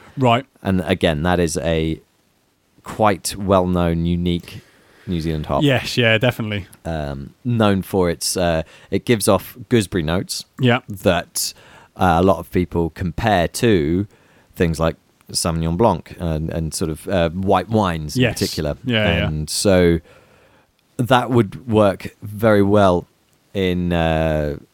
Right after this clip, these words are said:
Speaker 2: you know, the, the drier, crisper, uh, mashes.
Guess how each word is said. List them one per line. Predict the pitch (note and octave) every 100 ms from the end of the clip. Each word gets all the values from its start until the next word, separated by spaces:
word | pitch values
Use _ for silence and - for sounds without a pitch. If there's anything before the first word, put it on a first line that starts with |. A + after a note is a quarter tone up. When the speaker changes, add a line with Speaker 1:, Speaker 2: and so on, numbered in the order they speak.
| _ _
Speaker 2:
you | F2 D2+
know, |
the, | D2+ D#2+
the | D#2 E2
drier, | - D#2+ D#2+ D#2
crisper, | - E2+ - D#2+ D2+ - _ _ _ _ _ _ _ _
uh, | D2+ D2+ D2 D2+ D#2
mashes. | F#2+ G#2+ G#2+ A2+ G2